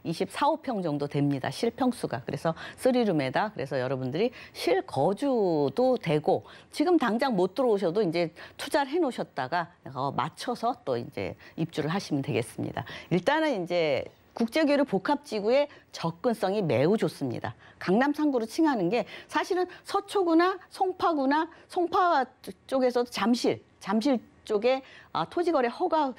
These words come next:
구역으로 지정이 됐죠. 왜 그러냐면 국제교류 복합지구의 파장이 그만큼 퍼져 있다, 이렇게 보시면 되겠습니다. 그래서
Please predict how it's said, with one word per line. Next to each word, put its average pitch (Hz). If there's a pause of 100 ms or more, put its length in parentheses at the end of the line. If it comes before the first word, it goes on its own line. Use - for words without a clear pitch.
(180)
구역으로 180
지정이 165
됐죠. 139 (160)
왜 147
그러냐면 147 (240)
국제교류 208
복합지구의 175 (300)
파장이 220
그만큼 156
퍼져 349
있다, 160 (140)
이렇게 -
보시면 151
되겠습니다. 127 (280)
그래서 233